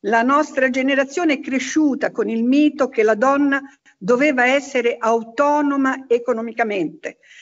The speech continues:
perché l'autonomia economica dà l'autonomia e dà la parità nei confronti dell'uomo, del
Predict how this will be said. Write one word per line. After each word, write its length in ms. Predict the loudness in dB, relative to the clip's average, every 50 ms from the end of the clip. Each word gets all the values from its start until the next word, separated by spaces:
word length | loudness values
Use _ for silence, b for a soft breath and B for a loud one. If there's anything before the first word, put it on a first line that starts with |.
| B B B
perché 320 | -2 -2 0 0 2 2 4
l'autonomia 1080 | 4 4 4 2 2 0 0 0 0 2 0 0 2 2 2 2 2 0 0 -2 -2 -2
economica 720 | 0 -2 -2 -2 0 2 2 2 2 0 0 -2 -4 -4
dà 300 | -2 0 2 2 2 2
l'autonomia 880 | 0 -2 -4 -4 -6 -8 -8 -6 -6 -6 -4 -2 0 2 2 2 0 -2
e 100 | -4 -4
dà 240 | -2 0 -2 -2 B B B B B B
la 160 | -2 -2 0
parità 560 | 0 0 -2 -2 -4 -2 0 0 0 0 -2
nei 240 | -4 -4 -4 -4 -2
confronti 580 | -2 -2 -4 -2 -2 -2 -2 -2 -2 -4 -2
dell'uomo, 600 | 0 0 0 2 2 2 4 4 2 2 0 -2
del 180 | -2 -4 -4